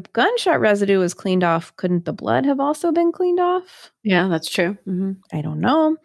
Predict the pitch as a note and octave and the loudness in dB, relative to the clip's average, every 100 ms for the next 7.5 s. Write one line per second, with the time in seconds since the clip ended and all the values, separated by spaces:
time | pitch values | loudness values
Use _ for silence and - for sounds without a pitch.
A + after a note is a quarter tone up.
0 | - - - - - - B3 - B3+ F#4+ | -16 -20 -20 -20 -12 -2 0 2 2 2
1 | G4 F4+ C4+ A3 G#3 G3+ G3+ G3+ G3+ G3 | 0 0 2 2 2 0 0 2 2 0
2 | F#3+ - - C4+ D4 E4+ C4 G#3+ G3 D#3 | -2 -6 -4 0 2 2 0 0 2 2
3 | D#3 B3+ F4+ E4+ - G#3+ F3+ F3 F3+ E3 | 2 0 0 -2 0 -2 0 0 -2 0
4 | E3+ E3+ D#3 D#3 - E3+ C#3+ D3 - - | 0 0 0 -4 -2 0 0 -2 -8 -6
5 | - C#3+ B2+ C3+ - D#3 D3+ D#3 D3 C#3+ | -2 2 0 -2 -4 -2 -2 0 0 0
6 | - - E3 D#3 D#3 E3 E3 E3 D#3+ D3 | -4 -2 -2 -2 -4 -6 -6 -6 -4 -4
7 | D3+ - D3+ F#3+ | -4 0 0 0